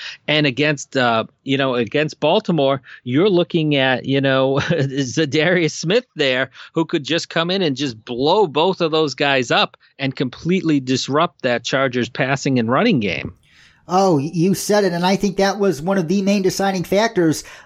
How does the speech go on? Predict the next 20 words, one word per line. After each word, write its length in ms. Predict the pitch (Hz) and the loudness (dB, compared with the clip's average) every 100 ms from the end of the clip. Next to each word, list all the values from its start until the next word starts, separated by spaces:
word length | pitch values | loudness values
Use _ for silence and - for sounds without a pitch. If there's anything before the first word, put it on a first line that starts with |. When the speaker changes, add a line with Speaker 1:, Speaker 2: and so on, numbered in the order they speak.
| - | 0
Speaker 2:
uh, 200 | 160 160 | 0 2
in 220 | 190 175 170 | 0 -2 2
that 260 | 175 165 | 2 2
last 300 | 175 160 - | 2 2 2
matchup, 440 | 165 156 156 151 147 | 0 2 2 -2 0
how 220 | 165 180 | 0 0
that 260 | 170 180 - | 2 0 0
Ravens, 560 | 160 202 196 185 151 | 0 2 0 -2 -2
uh, 80 | 175 | -2
defensive 500 | 156 170 202 185 175 | -2 -2 -2 -2 -4
front 260 | - 202 170 | 0 -2 0
just 440 | 202 - 123 - | 0 -2 -8 -4
bullied 500 | - 302 247 110 - - _ _ | 0 2 2 -2 -8 -20 _ _
the 120 | 185 | -2
interior 460 | 196 - 226 214 202 | -2 -2 2 2 4
offensive 440 | 190 185 190 190 | 2 0 -2 -2
line 340 | 185 196 185 175 | -2 -2 -2 -2
of 80 | 170 | -2
the 80 | 165 | -2
Chargers. 640 | 190 202 196 170 165 151 | 0 0 2 2 0 -2